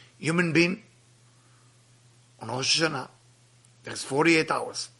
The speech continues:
All the negative forces are allowed to bring all the complaint about you. So please,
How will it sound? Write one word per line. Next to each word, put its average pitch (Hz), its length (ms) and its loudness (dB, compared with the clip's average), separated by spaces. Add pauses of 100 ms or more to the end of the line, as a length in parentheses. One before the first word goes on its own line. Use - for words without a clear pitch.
(640)
All 185 720 8
the 175 160 2
negative 175 540 4
forces 185 500 2
are 151 140 6
allowed 160 380 6
to - 40 -4
bring 180 460 2 (540)
all 170 160 6
the 170 120 2
complaint 175 460 4
about 120 300 -6
you. - 60 -20 (1120)
So - 160 -6
please, 233 760 8